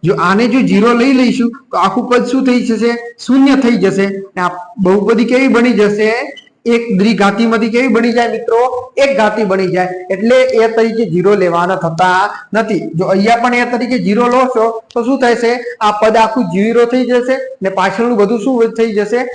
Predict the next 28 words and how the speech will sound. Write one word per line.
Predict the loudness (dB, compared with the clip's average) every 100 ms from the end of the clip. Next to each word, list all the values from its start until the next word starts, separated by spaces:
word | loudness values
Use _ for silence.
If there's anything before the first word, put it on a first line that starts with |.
| -8 -4
એ | -2 0
દ્વિઘાતી | 0 2 2 2
બહુપદી | 2 0 0 0
બની | 0 0
જાય | 0 0 0
છે. | -2 -4 -8 -6
એટલે | -4 2
એના | 2 2 0
તરીકે | 0 0 0 0
આપણે | 0 -2
ઝીરો | 0 0
લેવાના | 2 2 0 0 -2 -2 0 -2 -4 -10 -10 -2
નથી. | -2 -2 -6 -10 -16 -20 _ _ _ _
તો | -12
મિત્રો | -10 -4 0 0
હવે | 0 -2 -4 -12 -18 _
બહુપદીની | 0 0 2 2 2 2
કિંમત | 0 0 0 0 -2
શું | -4
જોવાની | 0 0 0 0
છે? | 0
બહુપદીની | 2 2 2 2 2 0 -2 -6 _ -6
કિંમત | -2 0 -2
તો | -6 -8 -2 -2
કેવી | 0 -2
રીતે | 0 0
જોવાની | 0 0 0 -2
છે? | -2